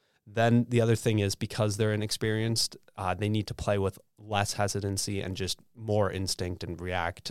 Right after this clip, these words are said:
um, when they see plays. It's not necessarily that they're hesitant about, you know, getting hit. It's more, okay, is this, you know, a pa-, is this gonna be a passing play? Is this gonna be a running play? Is this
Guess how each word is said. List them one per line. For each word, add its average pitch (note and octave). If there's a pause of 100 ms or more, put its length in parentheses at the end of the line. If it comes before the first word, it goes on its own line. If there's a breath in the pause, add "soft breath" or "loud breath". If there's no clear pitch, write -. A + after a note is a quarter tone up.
um, F2+
when F#2
they F2
see F2+
plays. G2
It's A2
not C3+
necessarily G#2
that F2
they're F2
hesitant F#2
about, D#3 (440 soft breath)
you G#2
know, F2
getting F2+
hit. G2+
It's -
more, F#2+ (500 soft breath)
okay, F#2+
is G2+
this, G#2 (120)
you G2+
know, D#2+
a -
pa-, - (160)
is G#2+
this G#2
gonna G2
be F2+
a F2
passing A2
play? G#2
Is F#2+
this F#2
gonna F2
be E2+
a E2+
running F#2
play? F#2
Is F2
this F2